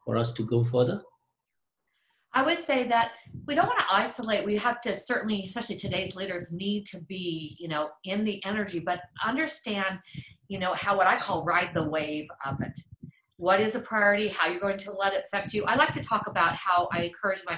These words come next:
Speaker 2: clients to understand, to be aware of your feelings, your emotions, challenges, uh,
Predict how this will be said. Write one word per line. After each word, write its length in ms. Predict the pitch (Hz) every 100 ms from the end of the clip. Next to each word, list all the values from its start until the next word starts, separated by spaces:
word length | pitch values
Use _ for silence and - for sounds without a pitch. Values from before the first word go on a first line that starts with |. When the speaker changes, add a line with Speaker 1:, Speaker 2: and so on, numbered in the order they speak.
| -
Speaker 2:
clients 420 | 180 175 170 - -
to 200 | 170 - 202
understand, 840 | 247 311 - - 165 160 160 160 - - -
to 80 | -
be 140 | 175 311
aware 600 | - 170 175 185 196 -
of 280 | 170 165 160 - - - -
your 160 | 185 175
feelings, 1000 | - - 220 220 220 208 196 185 160 165
your 260 | 180 196
emotions, 1200 | 185 180 175 208 214 220 214 - 214 208 202 202 - - - - -
challenges, 1120 | - 190 220 226 214 214 208 208 202 196 - - - -
uh, 340 | 175 165 196